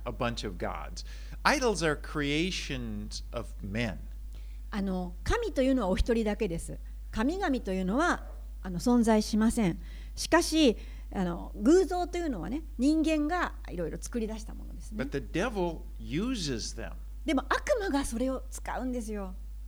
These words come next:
Speaker 1: You know, because The devil hates God. And if, if he could get i-, people to bow down worshiping these things,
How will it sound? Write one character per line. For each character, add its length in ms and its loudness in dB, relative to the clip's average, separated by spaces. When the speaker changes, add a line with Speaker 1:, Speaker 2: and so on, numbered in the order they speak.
Speaker 1:
You 120 2
know, 60 2
because 500 2
The 100 2
devil 360 4
hates 420 -4
God. 540 -2
And 260 0
if, 200 -2
if 180 -2
he 100 -4
could 220 -4
get 180 2
i-, 100 4
people 320 4
to 200 2
bow 400 6
down 320 0
worshiping 640 2
these 200 -4
things, 420 -4